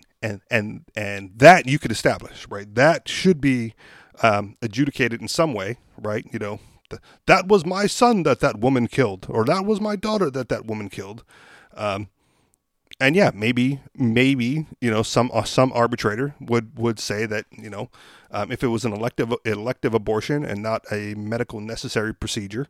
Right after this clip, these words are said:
um, maybe she owes him something for his loss, right? Maybe. Who knows? Right? May-, if you were the arbitrator, you might decide that to be so, right? But someone else may not, right? So, you know,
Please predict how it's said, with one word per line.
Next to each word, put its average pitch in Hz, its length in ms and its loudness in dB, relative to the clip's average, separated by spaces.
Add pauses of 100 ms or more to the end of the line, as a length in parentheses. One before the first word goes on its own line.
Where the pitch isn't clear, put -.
(720)
um, 98 280 -2 (120)
maybe 135 440 4
she 151 260 2
owes 175 460 0 (260)
him 156 240 0
something - 400 2 (300)
for 123 240 -4
his 147 180 0
loss, - 440 -8 (420)
right? 117 200 -2
Maybe. 220 360 2 (160)
Who 196 80 -2
knows? 185 340 -4 (640)
Right? 110 240 0
May-, 143 400 4
if 135 160 0
you 180 160 0
were 190 100 6
the 170 120 2
arbitrator, 175 600 0 (100)
you 135 240 0
might 151 180 -2
decide 151 400 0
that 160 200 -2
to 180 100 -2
be 185 120 0
so, - 380 -6 (560)
right? 123 260 -2
But 123 180 2
someone 143 320 2
else 170 220 2
may 156 200 2
not, - 400 -6
right? 117 180 -4
So, 104 300 -4
you 113 80 -6
know, 101 180 -12